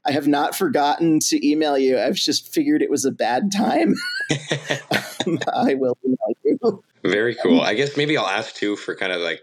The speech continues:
Speaker 2: the, the timeline context in terms of modeling and that, that technology of kind of knowing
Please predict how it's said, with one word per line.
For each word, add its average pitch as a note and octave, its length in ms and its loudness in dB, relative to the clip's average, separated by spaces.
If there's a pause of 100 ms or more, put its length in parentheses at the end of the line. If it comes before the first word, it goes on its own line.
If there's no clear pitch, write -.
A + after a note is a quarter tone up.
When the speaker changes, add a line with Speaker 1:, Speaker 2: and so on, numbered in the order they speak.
(160)
Speaker 2:
the, D2 380 -6
the E2+ 80 -4
timeline F#2 540 -4
context - 720 -8
in E2 180 -8
terms A2 300 -6
of G#2 80 -8
modeling F2 500 -4
and E2+ 80 -6
that, E2 200 -4 (180)
that F2 240 -4
technology E2 720 -6
of D#2 140 -6
kind E2 160 -8
of D#2+ 60 -8
knowing D#2+ 560 -8